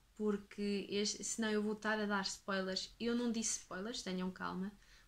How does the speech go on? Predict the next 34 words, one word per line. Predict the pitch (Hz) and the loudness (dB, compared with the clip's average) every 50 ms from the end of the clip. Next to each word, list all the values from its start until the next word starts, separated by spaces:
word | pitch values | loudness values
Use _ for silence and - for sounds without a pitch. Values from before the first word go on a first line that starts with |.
| - | -12
porque | - 202 196 190 - | -8 -6 -4 -2 -2
a | 214 | -2
história | 208 - - 185 196 196 | 0 0 0 0 0 0
tem | 196 196 - 208 208 | 0 0 0 2 4
muito | 208 214 233 262 262 262 - 233 | 4 6 6 4 4 2 2 0
mais | 220 208 202 196 | 0 0 0 0
do | - - | -2 -4
que | - | -6
aquilo | 208 208 - 208 196 190 | -6 -4 -2 -2 -4 -2
que | - - | -2 -2
eu | 202 | -2
disse, | 180 185 190 208 - - - - - - _ _ _ _ _ _ _ _ _ _ _ - - - - - - - - | 0 -2 -2 -4 -4 -8 -10 -10 -14 -18 _ _ _ _ _ _ _ _ _ _ _ -12 -8 -8 -8 -8 -10 -20 -20
do | - - | -14 -6
que | - 202 | -4 -2
aqui, | 196 196 - - - - - | -2 -2 -4 -12 -12 -12 -10
do | 208 214 233 247 240 | -6 -6 -4 -4 -6
que | - - - - - - | -8 -14 -18 -18 -12 -6
aquilo | 226 226 220 - - 233 220 214 | -6 -6 -4 -2 -2 -2 -2 -2
que | - - | -2 -2
eu | 233 233 214 | -2 0 0
aqui | 208 208 - - 190 | 0 -2 -4 -8 -8
contei. | 190 - 196 196 196 196 202 196 202 214 214 - - - - - - _ _ - | -6 -4 -2 -2 -2 -2 -2 -4 -6 -6 -8 -12 -20 -20 -20 -20 -20 _ _ -20
Espero | - - - 214 214 214 | -16 -6 -2 -2 0 0
que | 208 - | -2 -2
tenham | - 202 196 190 196 | -2 0 2 2 0
gostado. | 190 - - - - 202 202 214 226 226 - - - - - 262 | 0 -2 -4 -4 -2 0 0 0 -2 -6 -12 -20 -20 -20 -12 -8
E | 214 208 | -6 -4
agora | 196 196 196 196 | -4 -2 -2 0
a | 202 | 0
luz | 208 208 208 202 | 2 2 2 2
ficou | - - 208 208 - 202 190 | 0 -2 -4 -4 -4 -4 -6
toda, | 190 - 202 190 185 190 185 185 185 - - - - - - _ _ _ - - _ - - - - - - _ - - - - - - - - - - - - - | -4 -2 0 0 0 0 -2 -4 -6 -8 -14 -20 -20 -20 -20 _ _ _ -20 -20 _ -20 -20 -20 -20 -20 -20 _ -20 -20 -20 -20 -20 -20 -20 -20 -20 -20 -20 -20 -20
já | - 208 196 | -16 -16 -14
foi. | - - 202 | -12 -12 -14